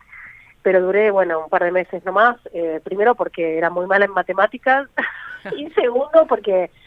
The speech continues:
era como, "Bueno, basta, no puedo estirar más, yo quiero anotarme en el iser". Y efectivamente, eh, después de ese año del C B C, me anoté en el iser, di el examen, no entré, eh,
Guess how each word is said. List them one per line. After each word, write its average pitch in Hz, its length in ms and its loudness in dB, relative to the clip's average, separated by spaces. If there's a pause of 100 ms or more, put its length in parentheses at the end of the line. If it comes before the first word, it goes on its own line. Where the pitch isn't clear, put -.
(280)
era 247 160 4
como, 208 400 0
"Bueno, 226 240 0
basta, 220 300 0
no 214 120 -4
puedo 262 220 0
estirar 214 320 -4
más, 202 300 -2
yo 220 100 -6
quiero 247 220 -2
anotarme 214 380 -4
en 196 60 -6
el 185 120 -8
iser". 175 440 -10
Y 180 300 -4
efectivamente, 247 840 2 (240)
eh, 165 520 -8 (300)
después 202 320 0
de 208 120 2 (380)
ese 202 240 2
año 196 540 2
del 165 280 -6
C 202 80 -6
B 190 160 -2
C, 233 260 -2 (600)
me 190 60 -2
anoté 185 200 2
en 233 60 6
el 240 120 2
iser, 262 260 2
di 226 80 4
el 226 80 2
examen, 254 460 2
no 269 180 4
entré, 294 640 -6 (540)
eh, 185 440 -2